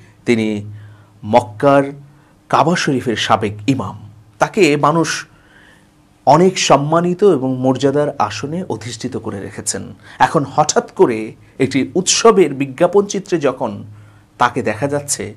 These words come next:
সুতরাং তাকে নিয়ে এত সমালোচনা হচ্ছে। এই কাজটি যদি অন্য সাধারণ কোনো মানুষ করতেন, সাধারণ কোনো আলেম করতেন, তাহলে এতটা সমালোচনা বা বিতর্ক হতো না। তার মানে এই যে মানুষ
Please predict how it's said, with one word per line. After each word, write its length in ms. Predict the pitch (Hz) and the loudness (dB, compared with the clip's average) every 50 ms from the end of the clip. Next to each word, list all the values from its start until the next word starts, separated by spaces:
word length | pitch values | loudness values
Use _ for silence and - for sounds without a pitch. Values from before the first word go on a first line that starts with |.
| - - - - _ _ - | -18 -20 -20 -20 _ _ -14
সুতরাং 440 | - - 139 135 151 147 151 170 185 165 - | -6 -6 -4 -4 -2 -6 -6 -8 -10 -10 -8
তাকে 260 | 127 104 101 127 127 | -8 -8 -6 -8 -10
নিয়ে 200 | 135 151 175 180 - - | -8 -8 -10 -12 -10 -12
এত 240 | 113 117 - - | -12 -12 -8 -8
সমালোচনা 640 | 160 - - 139 117 104 104 101 95 92 95 - 110 - _ _ _ _ | -8 -8 -8 -10 -10 -10 -10 -10 -10 -12 -12 -14 -16 -20 _ _ _ _
হচ্ছে। 380 | - - 113 104 - - 92 - - - _ _ - - _ - 190 | -8 -6 -4 -4 -4 -6 -6 -12 -16 -20 _ _ -20 -12 _ 4 4
এই 60 | 220 226 214 | 6 8 6
কাজটি 280 | 190 190 - - 240 247 226 240 | 6 6 4 0 0 0 2 2
যদি 160 | 220 160 143 139 165 143 165 | 2 2 2 2 2 2 0
অন্য 120 | 165 160 165 160 - | 0 0 -2 -2 0
সাধারণ 340 | - 160 143 160 175 175 170 - | -2 -2 0 0 -4 -4 -2 -2
কোনো 120 | 165 151 139 117 | -2 -2 0 0
মানুষ 180 | 110 120 127 120 - - 127 | 0 -2 -2 -8 -8 -4 -4
করতেন, 240 | 120 - - 120 113 - - | -4 -2 -2 -6 -6 -2 -4
সাধারণ 260 | 107 110 113 117 117 117 | -4 -4 -4 -8 -6 -6
কোনো 120 | 117 110 98 - - 107 | -6 -8 -8 -8 -6 -4
আলেম 200 | 107 113 131 151 175 175 - | -4 -2 -4 -6 -6 -6 -8
করতেন, 280 | 151 147 - 160 175 185 185 - _ _ _ _ _ _ - | -8 -8 -8 -10 -10 -10 -12 -14 _ _ _ _ _ _ -8
তাহলে 240 | 117 - 123 117 - - - 117 | -6 -6 -4 -8 -6 -6 -6 -8
এতটা 320 | 120 - 160 170 170 220 226 - - - _ _ - - | -4 -2 -2 0 0 0 -2 -4 -6 -18 _ _ -8 2
সমালোচনা 480 | - 131 135 139 151 156 147 135 107 110 107 | 2 2 4 4 0 -2 -2 -2 -2 -2 -2
বা 60 | 107 104 117 | -2 -4 -4
বিতর্ক 300 | 113 127 123 123 117 - 185 208 - - _ _ _ _ - | -4 -4 -4 -4 -4 -8 -8 -8 -10 -18 _ _ _ _ -6
হতো 180 | - 117 - 87 - | -6 -6 -6 -6 -12
না। 60 | - - - - - _ _ _ - - | -12 -18 -20 -20 -20 _ _ _ -2 0
তার 140 | 113 120 127 151 | 0 0 2 0
মানে 140 | 165 202 - - - - 143 165 | 0 0 -2 -4 -2 0 4 4
এই 100 | 220 226 190 151 | 4 4 4 2
যে 120 | 131 117 117 131 156 233 - - _ _ _ _ _ _ _ _ _ _ _ - - - _ _ _ _ 117 117 131 | 0 0 0 0 0 -2 -6 -10 _ _ _ _ _ _ _ _ _ _ _ -20 -20 -20 _ _ _ _ 0 4 4
মানুষ 240 | 151 175 214 208 | 6 6 6 4